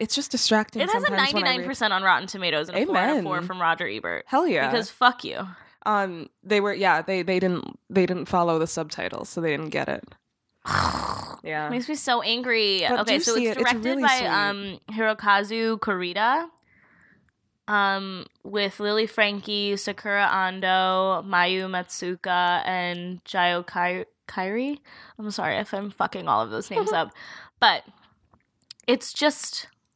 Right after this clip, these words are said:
Speaker 2: it's wonderful.
Speaker 1: It really is.
Speaker 2: It's
Speaker 1: It's
Speaker 2: wonderful.
Speaker 1: It's really beautiful. It's very, um, yeah, it's just a really, it's a really, like,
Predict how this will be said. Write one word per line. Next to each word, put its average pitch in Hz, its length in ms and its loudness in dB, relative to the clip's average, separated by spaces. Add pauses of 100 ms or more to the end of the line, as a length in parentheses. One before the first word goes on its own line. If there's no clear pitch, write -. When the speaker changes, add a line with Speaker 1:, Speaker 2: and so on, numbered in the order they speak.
(140)
Speaker 2:
it's 262 200 -6
wonderful. 214 800 0
Speaker 1:
It 190 80 2
really 180 300 2
is. 151 280 -2
Speaker 2:
It's 262 220 0
Speaker 1:
It's - 20 -2
Speaker 2:
wonderful. 240 1000 0
Speaker 1:
It's 196 140 -4
really 202 420 0
beautiful. 175 800 -4 (320)
It's 190 220 -2
very, 170 580 2
um, 156 500 -4 (440)
yeah, 240 240 0
it's - 160 0
just 285 180 0
a 302 60 2
really, 254 300 4
it's - 200 -2
a 277 80 4
really, 277 680 0 (520)
like, 214 500 0